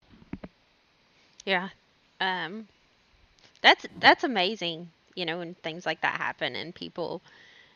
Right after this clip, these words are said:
surprise you, because it, it's usually when you least expect it, somebody will turn around and do something amazing like that. Um, did you say who the, did you wanna say their name, or I didn't know if you d-, I,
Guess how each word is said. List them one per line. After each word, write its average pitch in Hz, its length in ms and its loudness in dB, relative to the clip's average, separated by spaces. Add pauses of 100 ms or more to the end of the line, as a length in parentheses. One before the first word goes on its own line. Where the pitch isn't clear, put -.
(380)
surprise 233 640 6
you, 143 180 -8
because 196 440 -2
it, - 260 -4
it's - 320 -6
usually 277 400 6
when 220 240 2
you 202 260 -2
least 214 360 0
expect - 560 0
it, 220 180 2
somebody 185 400 0
will 160 140 -6
turn 175 240 -6
around 170 240 0
and 160 120 -8
do 131 120 -10
something 156 400 -10
amazing 151 500 -4
like 196 200 -6
that. 233 360 4 (840)
Um, 170 280 -10 (120)
did 233 120 2
you 254 80 4
say 254 460 10
who 254 220 -2
the, 202 400 6 (120)
did 214 160 0
you 214 60 -2
wanna 220 180 4
say 190 220 4
their 208 160 4
name, 226 400 6
or 170 100 8
I 151 140 4
didn't 165 180 -6
know 170 100 -4
if - 120 -12
you 156 60 -8
d-, - 120 -8
I, 160 80 -4